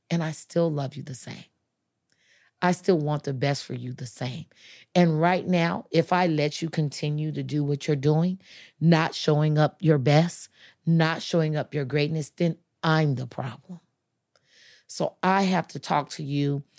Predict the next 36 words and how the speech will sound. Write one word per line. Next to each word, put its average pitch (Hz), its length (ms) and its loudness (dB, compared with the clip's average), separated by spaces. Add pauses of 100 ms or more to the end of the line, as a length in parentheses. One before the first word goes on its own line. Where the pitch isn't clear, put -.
(840)
take - 260 0
off 160 160 0
the 190 100 0
hat 170 260 2
of 196 120 -4
a 208 40 -4
sister, 185 420 -4
of 185 100 0
a 214 80 -4
mother, 175 300 0
of 185 80 -4
a 220 100 -6
friend. 143 400 -6 (840)
I - 60 0
have 170 120 -2
to 170 100 -6
talk 156 260 0
to 151 100 -8
you 151 280 -2
as 143 180 -4
a 147 60 -8
business 131 500 -8
owner, 131 340 -10 (580)
as 151 260 0
your 156 100 -4
supervisor, 131 1000 -8
as 151 260 -2
your 165 100 -4
director. 139 760 -6
And 131 120 -6
I 139 80 -2
have 143 120 -6
to - 100 -16
tell 139 260 -6
you 131 300 -6 (560)
that 143 380 2